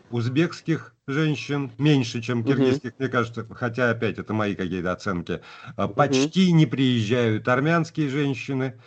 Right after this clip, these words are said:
Speaker 1: даже когда было много армянских мужчин здесь в качестве гастарбайтеров. А, сегодня, м, есть ли тоже, э, какая-то,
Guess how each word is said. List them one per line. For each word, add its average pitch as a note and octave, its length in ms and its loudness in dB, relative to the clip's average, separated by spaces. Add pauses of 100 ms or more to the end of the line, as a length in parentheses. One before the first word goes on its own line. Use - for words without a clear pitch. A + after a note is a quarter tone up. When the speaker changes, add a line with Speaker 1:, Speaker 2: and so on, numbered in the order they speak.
(140)
Speaker 1:
даже B2 480 2
когда A#2+ 440 2
было A#2+ 400 0
много A#2+ 500 2
армянских A#2 500 0
мужчин A2+ 400 -2
здесь G2+ 320 -2
в - 40 -18
качестве G#2 360 -6
гастарбайтеров. G2+ 760 -2 (380)
А, A#2 300 2
сегодня, F3 880 2
м, B2 240 -2
есть C3+ 580 -4
ли D3+ 300 2
тоже, A#2 680 2
э, G2+ 320 -2
какая-то, A#2 680 0